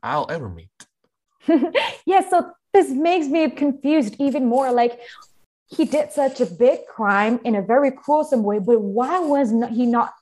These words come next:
Speaker 2: prosecuted back then, but was just brought up to court now, right?
Speaker 1: Yes, and what of the statute of limitation? Like, shouldn't this crime be already expired to prosecute it?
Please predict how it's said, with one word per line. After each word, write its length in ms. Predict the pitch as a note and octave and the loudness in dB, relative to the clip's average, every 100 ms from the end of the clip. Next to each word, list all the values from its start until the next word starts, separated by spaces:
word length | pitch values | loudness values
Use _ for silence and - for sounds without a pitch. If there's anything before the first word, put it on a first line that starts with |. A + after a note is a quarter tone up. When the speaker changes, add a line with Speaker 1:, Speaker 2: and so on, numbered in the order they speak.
| _ | _
Speaker 2:
prosecuted 720 | - C4+ B3+ C4 A#3+ A#3+ - | 0 2 2 0 -2 0 0
back 280 | G#3+ C#4 - | -2 -4 0
then, 400 | C4+ A#3 F#3+ G3+ | 2 2 -2 -2
but 160 | G3+ A3 - - | -2 -2 -8 -4
was 180 | C4 G3 | -4 2
just 260 | B3 - | 0 0
brought 220 | A#3 B3 | -4 0
up 160 | A#3+ B3 | 0 -2
to 80 | C4 | -6
court 320 | - A3+ G3+ | 0 0 0
now, 320 | A#3+ C4+ F3+ | -4 0 0
right? 320 | F#3 A3 D#4+ - _ _ _ - | 0 0 -2 -6 _ _ _ -10
Speaker 1:
Yes, 200 | F3+ - | -10 -8
and 160 | C#3+ | -6
what 120 | F#3 | -4
of 100 | A3+ | -4
the 80 | A3 | -4
statute 440 | F#3+ F3+ E3 - D3+ | -8 -8 -8 -6 -8
of 120 | C3+ | -6
limitation? 760 | C#3+ C3+ - F#3 G#3 - F#2 | -6 -8 -8 -8 -8 -10 -12
Like, 200 | F2 E2+ | -12 -18
shouldn't 240 | - G3 A3 | -12 -6 -6
this 300 | G3 - _ C#3+ - - | -8 -14 _ -20 -20 -20
crime 320 | - C3 D3 | -6 -6 -4
be 140 | C#3 C#3 | -6 -6
already 340 | B2+ B2+ A#2+ | -4 -6 -6
expired 600 | G#2 - - A#2 C3 C#3 | -10 -14 -10 -6 -6 -8
to 80 | - | -14
prosecute 560 | - C3+ C3+ D#3+ F3+ | -8 -10 -10 -18 -16
it? 100 | F#3+ | -14